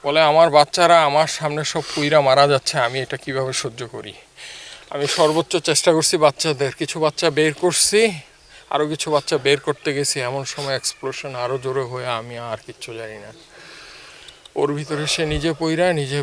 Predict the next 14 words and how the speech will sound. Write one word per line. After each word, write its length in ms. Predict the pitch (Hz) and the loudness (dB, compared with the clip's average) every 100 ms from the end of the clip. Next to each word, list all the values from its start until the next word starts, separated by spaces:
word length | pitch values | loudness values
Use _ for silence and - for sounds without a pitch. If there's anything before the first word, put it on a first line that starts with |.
| - | -6
পুরা 280 | 139 139 147 | -2 0 0
ভাই 400 | 123 139 160 160 | -2 -2 0 0
একশো 260 | - - | 0 -4
পার্সেন্ট 480 | 143 131 - 131 127 | -6 -8 -8 -8 -6
বার্ন 280 | 120 117 113 | -6 -6 -10
হয়ে 220 | 120 117 | -12 -12
গেছে। 440 | 113 - - - - - - - - 156 - 156 - - - - - | -12 -10 -12 -14 -18 -14 -12 -12 -14 -16 -16 -18 -18 -20 -20 -6 0
পা 160 | 151 | 2
থেকে 300 | - 160 180 | 0 -4 0
মাথা 320 | 170 143 170 | 0 -2 -4
পর্যন্ত 540 | 156 170 160 165 175 175 | -4 -4 -2 -4 -4 -4
চুল, 380 | - 156 160 143 | -4 -4 -4 -4
শুধু 320 | - 151 160 | -6 -6 -4
সে 360 | - 175 180 | -4 -2 -2